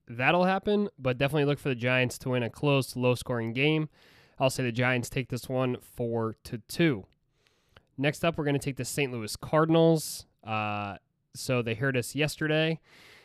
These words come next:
and let's hope they don't hurt us two days in a row. So for the Cards, it's gonna be Miles McCullough, who's eleven and ten with a three three two E R A in twenty-eight starts. He was lights out in his last start against the Cubs. He went eight innings,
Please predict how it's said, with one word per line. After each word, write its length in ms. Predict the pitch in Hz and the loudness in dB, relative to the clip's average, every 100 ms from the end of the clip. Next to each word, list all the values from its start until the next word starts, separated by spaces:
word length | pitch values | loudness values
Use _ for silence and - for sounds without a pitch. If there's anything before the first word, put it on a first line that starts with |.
| _ 127 | _ -2
and 240 | 123 123 | 0 0
let's 160 | 127 - | -2 0
hope 160 | 135 | 0
they 100 | 127 | 2
don't 200 | 127 127 | 0 0
hurt 140 | 131 131 | 0 0
us 320 | 127 - - - | 0 -2 -10 -14
two 180 | - 135 | -6 -2
days 220 | 123 123 | 0 0
in 80 | 131 | 2
a 60 | 147 | 4
row. 280 | 175 104 - - - 110 | 4 2 -6 -20 -18 -14
So 380 | - - 127 120 | -10 -4 -2 -2
for 200 | - 156 | 0 0
the 60 | 147 | 2
Cards, 420 | - 147 151 139 | 2 2 2 0
it's 120 | 127 | -4
gonna 160 | 139 127 | -4 -2
be 160 | 123 | -2
Miles 340 | 120 120 120 113 | 0 0 -2 -4
McCullough, 640 | 113 151 170 175 - - 123 | -2 2 2 2 -2 -12 -6
who's 240 | 127 120 127 | -6 -6 -8
eleven 400 | 127 135 139 175 | -6 -4 -2 -2
and 220 | 143 123 | -2 -6
ten 480 | - - 156 196 254 - - | -6 -2 0 0 -2 -6 -10
with 160 | 131 | -8
a 60 | 123 | -6
three 220 | - 151 | -2 -2
three 200 | - 151 | 0 -2
two 380 | 135 156 147 151 | -2 0 0 0
E 140 | 143 135 | -2 0
R 220 | 127 131 | 0 0
A 100 | 135 | 0
in 100 | 127 | -2
twenty-eight 440 | - 131 127 120 | -2 -2 -2 -4
starts. 600 | - - 160 196 - - - _ _ _ _ | -8 0 2 0 -4 -14 -14 _ _ _ _
He 100 | 160 | 0
was 160 | 165 113 | 0 0
lights 440 | 120 147 170 - | 4 4 4 0
out 280 | 127 156 165 | 2 2 0
in 80 | 135 | -4
his 140 | 120 | -2
last 300 | 123 127 113 | 0 0 -2
start 320 | - 135 139 | 0 0 0
against 240 | 127 120 117 | -2 -6 -8
the 60 | |
Cubs. 420 | - 147 147 143 | -6 0 0 0
He 80 | - | -4
went 180 | 117 110 - | -6 -6 -2
eight 220 | 139 135 | 0 2
innings, 440 | 143 151 147 139 | 4 4 4 0